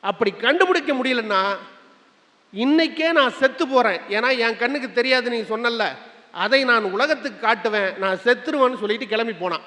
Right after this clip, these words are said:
வேடன். போய் தேடுறான், தேடி தேடி தேடி தேடி பார்க்கறான், எங்கேயும் எதுவும் காணோம்.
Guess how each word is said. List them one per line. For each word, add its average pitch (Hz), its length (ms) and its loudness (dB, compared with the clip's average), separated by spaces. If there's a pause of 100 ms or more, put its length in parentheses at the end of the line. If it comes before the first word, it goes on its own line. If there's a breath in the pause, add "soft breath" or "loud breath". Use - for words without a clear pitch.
(100)
வேடன். 185 280 0 (3250)
போய் 247 280 0
தேடுறான், 220 360 0 (460)
தேடி 220 300 2
தேடி 220 300 -4
தேடி 220 280 0
தேடி 247 220 -2
பார்க்கறான், 208 480 -2
எங்கேயும் 190 440 -4
எதுவும் 190 160 -8
காணோம். 165 440 -6